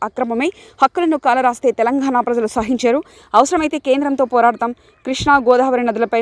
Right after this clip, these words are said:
మరిన్ని ప్రాజెక్టులు నిర్మిస్తాం, నీటిపారుదల సమీక్షా సమావేశంలో ముఖ్యమంత్రి కేసీఆర్ వ్యాఖ్యానించారు. దశాబ్దాల పాటు తెలంగాణ సాగునీటికి గోసపడింది, స్వయం పాలనలోనూ అటువంటి పరిస్థితి రానివ్వము, జల విద్యుత్తును కూడా రాష్ట్రానికి కేటాయించిన నీటి ద్వారానే ఉత్పత్తి చేస్తాం, ఇందులో ఎవరూ అభ్యంతరం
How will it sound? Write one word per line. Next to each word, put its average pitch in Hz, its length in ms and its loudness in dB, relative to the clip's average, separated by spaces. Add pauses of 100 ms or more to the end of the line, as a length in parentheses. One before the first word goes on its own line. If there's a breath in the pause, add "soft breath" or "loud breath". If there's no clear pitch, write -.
(100)
మరిన్ని 262 320 0
ప్రాజెక్టులు 247 400 -2
నిర్మిస్తాం, 226 420 -4 (360 soft breath)
నీటిపారుదల 262 580 0
సమీక్షా 247 400 -2
సమావేశంలో 233 560 -2
ముఖ్యమంత్రి 220 480 -6
కేసీఆర్ 208 340 -2
వ్యాఖ్యానించారు. 202 680 0 (160)
దశాబ్దాల 262 540 0
పాటు 240 300 -2
తెలంగాణ 247 340 0 (140)
సాగునీటికి 220 560 -2
గోసపడింది, 233 560 0 (420 soft breath)
స్వయం 294 380 2
పాలనలోనూ 254 520 0 (120)
అటువంటి 233 320 -4
పరిస్థితి 233 360 -4
రానివ్వము, 226 400 0 (360 soft breath)
జల 262 200 6
విద్యుత్తును 262 440 -4
కూడా 240 120 4 (100)
రాష్ట్రానికి 254 520 -2
కేటాయించిన 240 540 -2
నీటి 226 240 -8
ద్వారానే 226 320 0
ఉత్పత్తి 208 340 -6
చేస్తాం, - 260 -2 (400 loud breath)
ఇందులో 247 200 4 (140)
ఎవరూ 277 200 2 (160)
అభ్యంతరం 269 360 -2